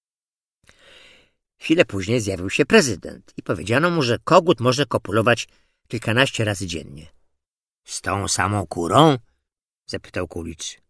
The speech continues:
„Nie, za każdym razem z inną”. „Powiedzcie to pani Coolidge”, powiedział prezydent.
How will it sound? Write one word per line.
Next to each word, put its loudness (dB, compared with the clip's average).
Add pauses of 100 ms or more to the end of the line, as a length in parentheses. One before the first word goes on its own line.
(100)
„Nie, 4 (680)
za -2
każdym 2
razem 4
z 2
inną”. 2 (2250)
„Powiedzcie 4
to 2
pani 4
Coolidge”, 2 (160)
powiedział -10
prezydent. -12